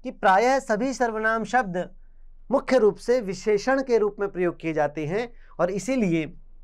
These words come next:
यह आवश्यक हो जाता है कि विशेषण और विशेष्य के बारे में भी हम समझें। विशेष्य और विशेषण में फ़र्क यही है कि विशेषण उन शब्दों को कहते हैं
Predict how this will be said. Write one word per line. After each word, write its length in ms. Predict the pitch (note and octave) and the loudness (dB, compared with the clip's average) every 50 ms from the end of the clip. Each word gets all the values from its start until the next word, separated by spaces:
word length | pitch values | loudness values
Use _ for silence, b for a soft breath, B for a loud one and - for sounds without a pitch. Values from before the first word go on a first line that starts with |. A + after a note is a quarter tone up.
| - - - | -18 -8 -2
यह 120 | E3 F#3 G3+ | 0 2 4
आवश्यक 500 | D#3 F3+ F3 F3+ F3 F3+ - B3+ B3 A#3 | 4 4 4 4 2 0 0 -2 0 0
हो 120 | G#3 G#3 | -2 0
जाता 340 | F#3 F3+ E3+ E3+ E3+ F3+ E3+ | 2 2 2 0 0 -2 -4
है 280 | D3+ E3 F3+ G#3+ B3 A#3+ - - - - - - - | -2 -2 -4 -4 -4 -6 -12 -18 -20 -20 -20 -18 -12
कि 100 | - G#3+ | -8 -4
विशेषण 640 | G3 F3+ F3+ F#3 - G3+ F#3+ F3+ - A#3+ C4 C4+ - - - - - - - - - - - - | -2 -2 -2 -2 0 0 0 0 0 -2 -2 -2 -4 -8 -12 -20 -20 -20 -20 -20 -20 -12 -6 -2
और 140 | G3 G#3 G3 | -2 0 0
विशेष्य 500 | F#3+ F3+ F#3 A3 A3 A3 - - G#3+ G#3 | 0 0 0 2 2 2 0 -2 -4 -4
के 140 | G#3 G3+ | -2 0
बारे 260 | F#3 F3 E3+ E3+ E3+ D#3+ | 2 4 4 4 2 0
में 140 | D#3 D3+ | -4 -4
भी 140 | C#3 D3+ D#3 | -6 -4 -2
हम 300 | D3+ F#3+ B3 C#4 C4+ - - - - | 0 0 0 0 -4 -10 -18 -16 -6
समझें। 400 | - F3+ E3 E3 C#3 A#2+ B2+ A2+ - - - - - - - - - - - - - - - - - - - - | -2 -2 -2 -2 -2 -6 -10 -12 -14 -18 -20 -20 -20 -20 -18 -16 -12 -12 -10 -10 -10 -10 -10 -10 -10 -8 -6 -2
विशेष्य 520 | D3+ F3+ F3+ - B3+ C#4 D4+ B3+ - - | 0 0 2 2 4 4 2 2 0 0
और 180 | B3+ A3+ B3+ B3+ | 0 2 2 2
विशेषण 500 | G3+ F#3 - A3 G#3 G3 - C4+ C4+ B3+ | 0 0 2 2 2 4 4 2 0 2
में 240 | A#3 F#3+ D#3+ C#3+ - - - - - - - - - - - - | 0 0 -2 -2 -6 -8 -14 -18 -18 -18 -20 -18 -18 -16 -4 0
फ़र्क 180 | G#3 A3+ B3+ B3 A#3+ | 2 2 2 2 0
यही 420 | F#3+ F#3 F#3+ F#3 F3 F#3 B3+ C4 G#3+ | -2 -2 0 0 0 0 0 2 2
है 340 | F#3+ D#3+ C#3+ C3 C3+ - - - - - - - - - - - - - - - - - - - - - - - - - - - - - - | 2 2 0 0 -4 -10 -12 -12 -12 -12 -12 -12 -16 -20 -20 -20 -20 -20 -18 -18 -18 -18 -18 -20 -20 -20 -20 -18 -18 -18 -20 -20 -18 -10 -4
कि 80 | B3 B3+ | -2 0
विशेषण 520 | G3 G3 F#3+ - B3 B3+ A#3+ B3 C#4+ C#4+ | 2 2 0 0 0 0 2 2 0 0
उन 300 | - - - C4 C#4+ C#4+ | 0 -2 -2 0 0 0
शब्दों 380 | - - A#3 A3 F#3 F#3+ B3+ B3+ | 2 2 2 2 2 0 -2 0
को 140 | - - - | 0 -2 -2
कहते 400 | - G3 F3+ F3 F3 - A3+ G#3+ | 0 0 0 0 0 0 0 0
हैं 440 | F3 D#3+ D3+ C#3+ C#3 - - - | 0 0 -2 -4 -6 -10 -14 -16